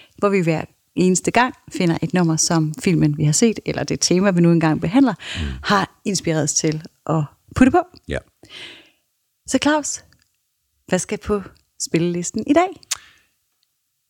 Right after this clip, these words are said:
Speaker 2: Jamen, øh, uden, øh, further ado, så vil jeg bare sige, det skal nummeret Mother med Pink Floyd.
Speaker 1: Ja.
Speaker 2: Øh, og jo, af indløsende årsager, øh, fordi at, øh,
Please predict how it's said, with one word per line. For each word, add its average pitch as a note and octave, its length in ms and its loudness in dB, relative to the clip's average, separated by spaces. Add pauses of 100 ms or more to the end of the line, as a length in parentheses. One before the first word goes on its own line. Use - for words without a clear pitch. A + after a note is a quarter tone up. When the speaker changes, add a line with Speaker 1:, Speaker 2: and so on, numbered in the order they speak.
(140)
Speaker 2:
Jamen, A2+ 400 2
øh, G#2 240 2
uden, C#3 400 2
øh, F#2 300 -2
further A2+ 440 2 (140)
ado, G2 360 0
så A2+ 120 -4
vil G2+ 60 2
jeg D#2+ 100 -2
bare F2 160 -2
sige, F#2+ 180 -4
det F#2 160 0
skal F#2+ 280 -2
nummeret F2 420 0
Mother F2 320 0 (840)
med E2+ 100 -4
Pink F#2 220 -8
Floyd. F2+ 200 -2 (480)
Speaker 1:
Ja. G#3+ 180 0 (1160)
Speaker 2:
Øh, F2 320 2 (160)
og F2+ 140 2
jo, D#2 260 -4 (400)
af F2 100 -2
indløsende F2+ 420 2
årsager, D#2 440 -4 (340)
øh, E2 360 -4
fordi E2 360 -6
at, - 240 -10
øh, D#2+ 180 -6